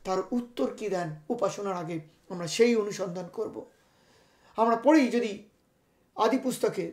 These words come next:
দুই অধ্যায়, সেখানে বলছি যে, "পরে ঈশ্বর আপনার প্রতিমূর্তিতে মনুষ্যকে বা মানুষকে সৃষ্টি করলেন।"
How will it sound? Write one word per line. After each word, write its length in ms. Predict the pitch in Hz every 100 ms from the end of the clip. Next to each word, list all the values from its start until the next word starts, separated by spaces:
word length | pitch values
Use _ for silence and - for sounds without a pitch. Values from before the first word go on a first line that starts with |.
| -
দুই 160 | 226 208
অধ্যায়, 260 | 202 196
সেখানে 280 | 170 240 247
বলছি 300 | 240 302 294
যে, 100 | 262
"পরে 240 | 269 277
ঈশ্বর 380 | 285 285 - 294
আপনার 640 | 277 233 240 247 285 302
প্রতিমূর্তিতে 760 | 294 269 269 247 247 208 202 156 - - _
মনুষ্যকে 680 | 170 160 254 262 - 226 202
বা 180 | 175 175
মানুষকে 480 | 185 247 285 - 202
সৃষ্টি 340 | - 233 -
করলেন।" 360 | 190 - 330